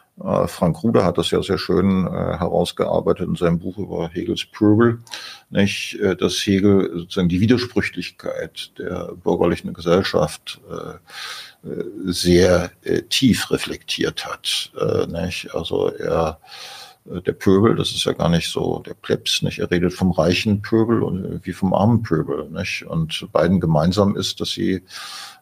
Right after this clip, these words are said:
äh, der arme Pöbel, weil er tatsächlich ums Recht gebracht wird, äh, weil Hegel das Recht,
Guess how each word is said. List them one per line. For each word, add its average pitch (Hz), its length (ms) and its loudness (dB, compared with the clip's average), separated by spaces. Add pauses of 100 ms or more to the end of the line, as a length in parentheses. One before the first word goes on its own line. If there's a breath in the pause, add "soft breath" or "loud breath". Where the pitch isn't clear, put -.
äh, 87 140 -2 (100)
der - 340 -2
arme 87 340 4
Pöbel, 107 640 4
weil 85 200 2 (180)
er - 140 -2
tatsächlich - 640 -4
ums 95 380 2
Recht - 420 0
gebracht - 680 -6
wird, 143 520 0
äh, 90 140 -8
weil 87 140 -2
Hegel 90 480 2 (140)
das - 220 -4
Recht, - 560 0